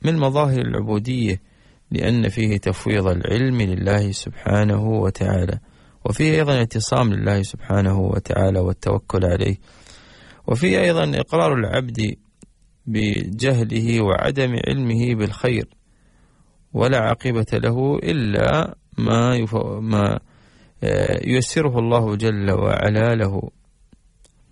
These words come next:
كما أن مثل هذا الأدب يعصم الإنسان من الوقوع في المعاصي في سفره،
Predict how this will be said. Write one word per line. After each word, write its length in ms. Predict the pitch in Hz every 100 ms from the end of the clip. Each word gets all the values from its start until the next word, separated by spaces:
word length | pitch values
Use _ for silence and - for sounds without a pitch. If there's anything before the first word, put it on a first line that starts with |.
| _ _ - -
كما 300 | - 143 127
أن 380 | 110 101 101 101 - - - _ _ _ _ -
مثل 260 | 117 110
هذا 520 | 101 101 98 95 92 - - -
الأدب 460 | - 101 98 92
يعصم 420 | 107 101 - 98 92
الإنسان 760 | - 95 98 104 107 113 120
من 120 | 101
الوقوع 580 | 90 90 90 - 101 92
في 380 | 92 98 117 - - _ - _ _ _
المعاصي 640 | 101 90 85 95 110 - 110
في 180 | - -
سفره، 640 | - 107 - - 90 95